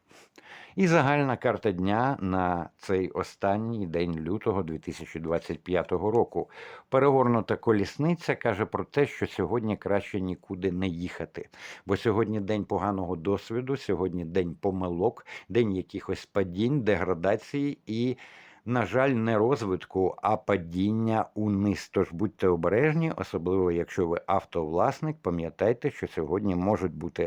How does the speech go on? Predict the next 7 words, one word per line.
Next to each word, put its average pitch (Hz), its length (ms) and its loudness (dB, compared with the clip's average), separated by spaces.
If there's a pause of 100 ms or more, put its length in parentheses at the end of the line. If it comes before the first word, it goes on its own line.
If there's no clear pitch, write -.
гальмування 92 800 0 (380)
та 135 300 2
різні 113 760 2 (220)
якісь 92 600 -2 (280)
важкі 113 540 0
просування 95 800 0
вперед. 85 580 0